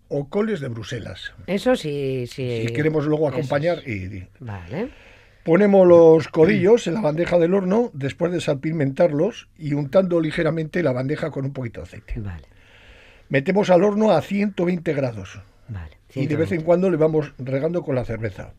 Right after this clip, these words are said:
Speaker 2: O sea, vamos abriendo y le
Speaker 1: Sí,
Speaker 2: vamos
Speaker 1: vamos
Speaker 2: echando.
Speaker 1: echando.
Speaker 2: Vale.
Speaker 1: Pasada una hora, eh, subimos la temperatura a ciento sesenta grados
Speaker 2: Ujú.
Speaker 1: y seguimos, eh, regando con cerveza.
Speaker 2: Vale.
Speaker 1: El asado durará como unas dos horas y media, más o menos, ¿eh?
Speaker 2: Vale.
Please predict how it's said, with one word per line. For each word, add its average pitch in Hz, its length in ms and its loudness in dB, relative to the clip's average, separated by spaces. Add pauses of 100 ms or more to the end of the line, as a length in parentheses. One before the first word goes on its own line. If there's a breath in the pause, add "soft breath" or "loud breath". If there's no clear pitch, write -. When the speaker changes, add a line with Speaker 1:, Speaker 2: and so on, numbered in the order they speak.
Speaker 2:
O - 40 -20
sea, 123 80 -8
vamos 131 260 -8
abriendo 185 460 -2
y 180 80 -2
le 139 100 -4
Speaker 1:
Sí, 156 80 -2
Speaker 2:
vamos 139 260 -4
Speaker 1:
vamos - 20 -10
Speaker 2:
echando. 123 340 -8
Speaker 1:
echando. 113 380 -8 (100)
Speaker 2:
Vale. 120 360 -8 (120)
Speaker 1:
Pasada 208 320 2
una 202 160 4
hora, 220 580 6
eh, 170 220 -2
subimos 175 400 -2
la 170 100 2
temperatura 151 600 2
a - 20 2
ciento 165 320 -4
sesenta 143 400 -4
grados 165 520 -2 (200)
Speaker 2:
Ujú. 175 360 -4 (200)
Speaker 1:
y 220 160 0
seguimos, 190 640 -2
eh, 147 220 -2
regando 156 420 -2
con 135 160 -4
cerveza. 131 540 -6 (100)
Speaker 2:
Vale. 113 480 -10 (280 soft breath)
Speaker 1:
El 127 160 -2
asado 160 320 4
durará 160 420 4
como 151 240 -2
unas 139 220 -2
dos 165 200 -2
horas 156 280 0
y 139 80 -4
media, 170 440 0
más 143 220 -6
o - 80 -8
menos, 78 280 -14
¿eh? 120 100 -16
Speaker 2:
Vale. 120 380 -6